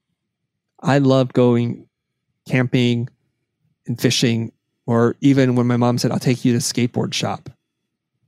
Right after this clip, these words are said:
I would get those butterflies in your stomach, in your gut, you know, and you're like, "I can't wait."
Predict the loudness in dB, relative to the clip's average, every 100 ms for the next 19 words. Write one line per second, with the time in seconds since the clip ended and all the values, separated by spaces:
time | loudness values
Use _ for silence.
0 | _ _ _ _ _ 0 2 2 2 0
1 | 2 0 -2 -2 -2 -2 0 0 0 -2
2 | -4 -2 -2 -2 -2 -2 -2 -2 -2 -2
3 | -4 _ _ _ _ -6 -2 -2 0 0
4 | 2 2 2 2 4 4 4 4 4 4
5 | 0 -6